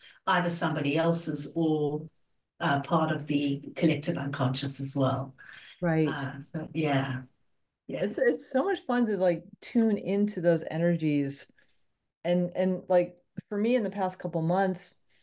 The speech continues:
Speaker 2: the people I connect with, um, my former friends have, we're shifting frequencies. And that's the best way I can describe it. So let's say I had a really, really close friend six months ago,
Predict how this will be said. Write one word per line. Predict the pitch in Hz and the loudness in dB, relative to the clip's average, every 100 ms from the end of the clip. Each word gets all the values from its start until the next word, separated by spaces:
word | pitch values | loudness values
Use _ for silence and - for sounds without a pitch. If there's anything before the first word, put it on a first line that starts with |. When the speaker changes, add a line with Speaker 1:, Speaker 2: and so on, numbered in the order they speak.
| _ _ _ | _ _ _
Speaker 2:
the | 196 | -2
people | 196 240 214 | 0 0 4
I | 170 | 2
connect | - 170 175 208 - | 2 0 0 -2 -2
with, | 339 359 339 _ _ _ _ _ _ _ _ _ - | 0 0 -2 _ _ _ _ _ _ _ _ _ -4
um, | 185 175 175 175 175 165 - _ _ _ _ _ | 0 2 2 2 0 -2 -8 _ _ _ _ _
my | 196 202 185 | -2 2 0
former | 185 220 208 202 | 0 0 0 0
friends | 254 262 262 | 0 0 0
have, | 233 185 - - | -2 -4 -14 -6
we're | 180 208 | 2 2
shifting | 220 247 233 202 | 4 0 0 -2
frequencies. | 175 202 190 170 - - - - _ _ _ _ _ _ _ _ - | 0 0 2 0 -2 -6 -8 -14 _ _ _ _ _ _ _ _ -2
And | 185 | 2
that's | 196 | 2
the | 202 | 0
best | 196 190 | -2 2
way | 180 | 2
I | |
can | 170 165 | 2 -2
describe | 156 - 165 160 | -4 0 0 0
it. | - | -4
So | - 170 165 160 _ _ _ | -2 0 0 -4 _ _ _
let's | 175 175 | 0 0
say | - 196 | 0 0
I | |
had | 185 196 | 2 0
a | 175 | -2
really, | 170 208 214 | 0 0 0
really | 202 196 | 2 0
close | 185 196 175 | 0 -4 -4
friend | - - 185 185 180 | -4 0 2 2 0
six | 190 - | -4 -2
months | 190 202 214 | 0 0 0
ago, | 240 247 247 247 | 0 0 0 -4